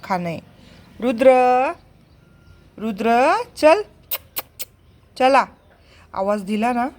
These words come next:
लगेच असे, अं, कानटाव करतात, वरती बघतात, खूप हुशार आहे. तर, अ, सकाळचे वाजले तर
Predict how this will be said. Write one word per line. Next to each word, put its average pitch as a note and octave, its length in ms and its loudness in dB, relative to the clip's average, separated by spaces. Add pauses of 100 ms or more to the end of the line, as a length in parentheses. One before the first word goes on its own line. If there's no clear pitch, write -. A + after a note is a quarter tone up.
लगेच G#3 340 -8
असे, G#3 400 -6
अं, G3+ 480 -10
कानटाव G3 440 -2
करतात, F#3+ 400 -6
वरती F#3+ 340 -4
बघतात, F#3 400 -4 (100)
खूप G#3+ 220 -10
हुशार G3+ 360 -10
आहे. - 300 -20 (4000)
तर, G3+ 140 -6
अ, G3 400 -4
सकाळचे A#3 460 -6
वाजले G#3+ 360 -6
तर G#3+ 540 -2